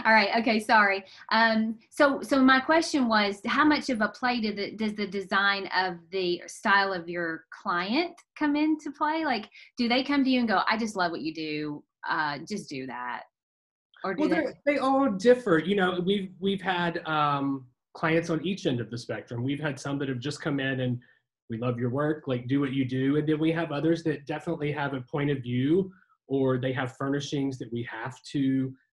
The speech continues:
Speaker 2: find a place for, different things like that. And I'm, you know, willing to go with either approach. It doesn't really
Speaker 1: Right.
Speaker 2: matter to me at the end of the day, as long as the, I leave with the client happy, that's, you know, that's the end goal.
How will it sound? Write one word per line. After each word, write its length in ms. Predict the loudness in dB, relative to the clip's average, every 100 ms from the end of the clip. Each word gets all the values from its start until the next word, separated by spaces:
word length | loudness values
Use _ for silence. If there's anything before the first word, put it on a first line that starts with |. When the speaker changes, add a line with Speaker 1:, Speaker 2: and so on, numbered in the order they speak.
| _ -14
Speaker 2:
find 220 | -10 -10
a 40 |
place 420 | -4 0 0 -2
for, 400 | -2 2 4 4
different 400 | 2 0 0 -2
things 260 | 0 0 0
like 180 | -4 -4
that. 340 | -4 -2 -2 -4
And 320 | -2 0 0 -4 _ _ _ _ -16 -4
I'm, 500 | 0 2 2 0 -4 _ _ _ _ _ _ _ _ _ _ _ _ -2
you 100 | 4
know, 120 | 4
willing 320 | 6 6 4
to 180 | 2 -2 -2
go 100 | 0
with 160 | 2 0
either 300 | -2 -2 -2
approach. 480 | -2 -6 -6 -4 -2
It 60 |
doesn't 300 | 0 0 -2
really 200 | -2 0
Speaker 1:
Right. 60 | 0
Speaker 2:
matter 320 | 0 0 -2
to 140 | -2
me 200 | -2 0
at 100 | -2
the 140 | -2 -2
end 100 | -2
of 60 |
the 100 | -4
day, 380 | -4 -2 -2 -2
as 120 | -4
long 140 | -2 -2
as 100 | -2
the, 140 | -6 -6
I 60 | 0
leave 260 | 2 2
with 120 | 0 -4
the 60 |
client 360 | -8 -6 -6 -4
happy, 560 | -4 -4 -4 -2 -4 -8 _ _ 0
that's, 280 | 2 0 0
you 80 | 2
know, 80 | 2
that's 260 | 2 0
the 200 | -2 -4
end 140 | -6
goal. 80 | -14